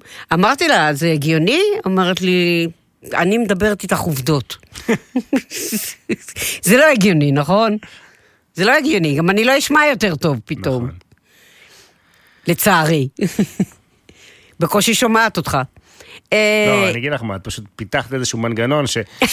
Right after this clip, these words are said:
Speaker 2: <laughs> מדחיקה את כל הדברים שאני אומר. זה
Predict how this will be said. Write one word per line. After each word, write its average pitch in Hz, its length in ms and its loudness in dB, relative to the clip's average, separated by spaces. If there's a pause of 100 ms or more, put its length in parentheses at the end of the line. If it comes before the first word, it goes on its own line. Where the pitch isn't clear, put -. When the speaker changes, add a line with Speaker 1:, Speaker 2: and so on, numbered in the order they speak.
(160)
Speaker 2:
<laughs> - 400 -2
מדחיקה 170 480 2
את 135 80 -6
כל 147 160 0
הדברים 131 340 0
שאני 127 280 0
אומר. 139 300 0 (280)
זה 98 360 -6